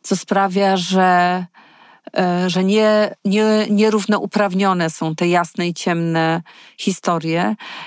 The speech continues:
I dla mnie to jest też takie pytanie, co ja jako, powiedzmy, dorosła, starzejąca się, e, kobieta mogę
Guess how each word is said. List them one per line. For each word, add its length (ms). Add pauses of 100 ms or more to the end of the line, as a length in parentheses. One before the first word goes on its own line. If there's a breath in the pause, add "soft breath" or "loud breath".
(120 loud breath)
I 120
dla 220
mnie 260
to 100
jest 300
też 220
takie 280
pytanie, 540
co 240
ja 400
jako, 440
powiedzmy, 540
dorosła, 640
starzejąca 880
się, 380 (580 loud breath)
e, 320
kobieta 680
mogę 800